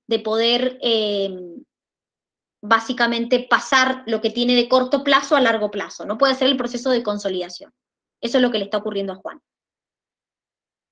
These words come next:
Antes que terminemos, y para cerrar con esto que estábamos hablando del simpático y el parasimpático, recuerden, y de paso termino de cerrar la idea porque por ahí no se entendió con el tema de lo que me preguntó el Fer,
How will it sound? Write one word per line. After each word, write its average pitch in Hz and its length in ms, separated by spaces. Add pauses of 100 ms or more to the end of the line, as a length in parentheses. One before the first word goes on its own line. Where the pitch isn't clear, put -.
(340)
Antes 392 380
que 285 440
terminemos, 277 760
y 254 120
para 226 220
cerrar 247 680 (100)
con 240 180
esto 269 380
que 247 80
estábamos 247 320
hablando 240 320
del 247 100
simpático 233 460
y 247 80
el 233 100
parasimpático, 202 840 (220)
recuerden, 269 760
y 220 120
de 202 120
paso 240 360
termino 233 360
de 254 80
cerrar 233 300
la 247 120
idea 247 260
porque 233 220
por 202 140
ahí 208 100
no 233 120
se 240 120
entendió 214 300
con 233 100
el 208 140
tema 220 360
de 196 160
lo 196 120
que 196 80
me 196 100
preguntó 196 400
el 226 100
Fer, 196 380